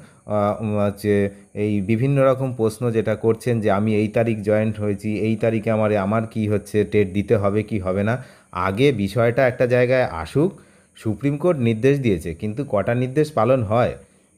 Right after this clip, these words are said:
নির্দেশটা দিয়েছে, এখন রিভিউ পিটিশন হবে, কোন রাজ্য কী করবে সেগুলো হোক, তারপরে বিষয়টা নিয়ে ভাবা যাবে। এবং তো পরিষ্কার আমি অনেক ভিডিওতেই বলেছি, যাদের পাঁচ বছরের বেশি সময়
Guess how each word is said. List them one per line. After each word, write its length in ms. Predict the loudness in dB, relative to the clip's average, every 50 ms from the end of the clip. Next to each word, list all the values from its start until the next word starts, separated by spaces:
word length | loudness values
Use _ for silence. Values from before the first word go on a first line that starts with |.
| _
নির্দেশটা 640 | -6 -4 -4 -4 -4 -2 0 0 0 0 0 0 0 0
দিয়েছে, 500 | 0 0 0 0 0 0 0 0 0 2
এখন 300 | 0 0 0 0 -2 0
রিভিউ 300 | 0 0 0 0 0 0
পিটিশন 480 | -2 -4 -6 -4 -2 0 0 2 2
হবে, 300 | 2 2 2 4 2 0
কোন 320 | 0 -2 -4 -2 -2 0 0
রাজ্য 380 | 0 0 0 0 -2 -4 -4
কী 200 | -4 -6 -10 -10
করবে 480 | -6 -2 -2 -2 0 0 0 0 0 0 -4 -10 -20 _ _
সেগুলো 400 | -6 -4 -4 -2 2 2 2 2
হোক, 420 | 2 2 4 4 4 4 2 -2 -6 -4
তারপরে 580 | -2 0 0 -2 -4 -8 -6 -4 -2 -2 -2 -2
বিষয়টা 420 | -2 -2 0 0 0 2 2 0
নিয়ে 160 | 0 0 -2
ভাবা 260 | 0 2 2 2 4
যাবে। 280 | 6 6 4 4 2 -2 -4 -10 -20 _ _ _
এবং 280 | -4 -2 0 0 -2 -2
তো 80 | -4 -6
পরিষ্কার 600 | -6 -4 -4 -4 -4 -6 -6 0 2 4 4 4
আমি 220 | 2 0 0 -2
অনেক 320 | -2 0 0 0 -2 -2 -2
ভিডিওতেই 440 | -4 -2 -2 -2 -2 0 0 -2 0
বলেছি, 400 | 0 0 0 0 0 -2 -4 0
যাদের 300 | 0 0 2 2 0 -2 0
পাঁচ 260 | -2 -2 0 0 0
বছরের 380 | 2 0 2 2 2 2 2 0
বেশি 420 | 0 0 0 0 0 2 0 -2
সময় 360 | 0 0 0 2 2 2 0